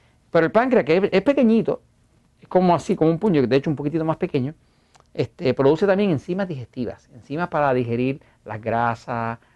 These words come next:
los carbohidratos, las proteínas. Así que es un órgano pequeñito, pero bien productivo, ¿no?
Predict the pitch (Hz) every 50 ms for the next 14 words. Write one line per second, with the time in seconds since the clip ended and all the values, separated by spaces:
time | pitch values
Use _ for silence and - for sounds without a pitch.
0 | _ - - 120 - - 120 117 117 123 117 113 117 117 117 113 117 - - 120
1 | 113 113 113 - _ _ _ - - 131 123 - - 147 135 120 120 117 120 123
2 | 131 131 131 131 127 90 131 - - 185 - 196 - - 190 220 269 320 311 294
3 | 277 277 247 214 185 175 165 - _ _ _ - 160 143 - 147 165 220 240 247
4 | 220 - 147 120 131 151 240 311 320 311 180 127 117 - - 135 120 95 92 117
5 | 170 226